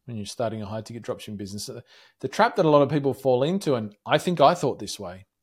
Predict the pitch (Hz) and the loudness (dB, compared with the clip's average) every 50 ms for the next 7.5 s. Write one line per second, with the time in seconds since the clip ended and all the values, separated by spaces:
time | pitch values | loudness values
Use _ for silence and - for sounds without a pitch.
0 | _ _ - 135 131 131 113 117 104 110 98 87 92 120 131 131 _ _ _ - | _ _ -6 -4 -2 -2 -4 -4 -8 -10 -12 -12 -12 -14 -16 -18 _ _ _ -12
1 | 110 101 101 104 101 85 82 117 160 165 _ _ _ _ _ _ _ _ _ _ | -12 -10 -8 -8 -8 -8 -8 -8 -10 -12 _ _ _ _ _ _ _ _ _ _
2 | - 151 156 156 151 - - 160 156 180 240 269 247 - - 214 196 180 165 151 | -4 0 0 0 0 -2 -4 -2 0 0 2 2 2 2 2 2 2 4 2 2
3 | 147 143 156 165 160 - - 143 135 123 139 123 113 139 170 180 170 - - - | 2 2 2 2 2 0 0 -2 0 2 2 4 6 6 6 6 4 0 -4 0
4 | 139 151 185 214 202 - - - - - - 160 160 - - 127 107 - - - | 4 6 6 6 4 2 -4 -8 -4 0 2 2 2 2 0 0 -2 -2 2 6
5 | 160 160 156 156 135 127 107 113 101 92 87 90 123 165 214 254 269 254 - 226 | 6 6 6 6 2 0 -2 -6 -8 -8 -8 -6 -2 0 2 2 2 2 4 4
6 | 208 196 180 160 143 147 147 151 170 - 131 147 - - 151 135 - 131 110 - | 4 4 4 4 4 4 2 2 0 0 -2 -2 -2 0 -2 -2 -2 -4 -12 -8
7 | - - 135 131 117 127 120 113 110 | -4 -2 -2 0 0 0 0 -2 -4